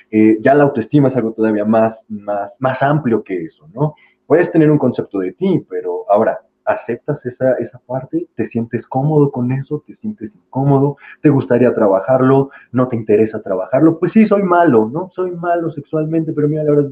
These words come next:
ni, ni me va ni me viene, ¿no? Así quiero quedarme. Puede ser, ¿no? O alguien dice, ¿sabes qué? Yo creo que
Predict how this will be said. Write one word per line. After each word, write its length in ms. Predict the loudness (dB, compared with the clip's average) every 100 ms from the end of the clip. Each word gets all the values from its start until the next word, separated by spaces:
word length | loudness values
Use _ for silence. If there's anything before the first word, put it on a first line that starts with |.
| -8
ni, 240 | -12 -12 -4
ni 100 | -2
me 120 | 0
va 140 | 0 2
ni 120 | 2
me 160 | 2
viene, 320 | 0 -2 -8 -14
¿no? 160 | -14 -14 _ -20 _ _
Así 300 | -6 -4 -2
quiero 240 | 2 2 2
quedarme. 500 | 0 -2 -2 -10 _ _ _ _ _ _ _ _ _ _ _
Puede 280 | 0 0 2
ser, 300 | 2 2 0 _ _ -4
¿no? 120 | -2
O 120 | 0
alguien 180 | 0 0
dice, 140 | 0
¿sabes 160 | 0 -2 -2
qué? 160 | -2
Yo 80 | -2
creo 180 | -4 -10
que 120 | -12